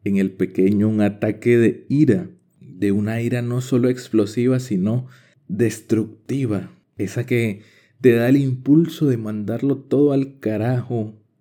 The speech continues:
y querer hacer añicos todo. Y entonces es allí, en el comienzo de este ataque de furia,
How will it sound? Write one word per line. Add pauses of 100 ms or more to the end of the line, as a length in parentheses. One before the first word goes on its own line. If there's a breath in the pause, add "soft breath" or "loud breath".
(120)
y
querer (200)
hacer
añicos (120)
todo. (300)
Y
entonces
es
allí, (220)
en
el
comienzo
de
este
ataque
de
furia,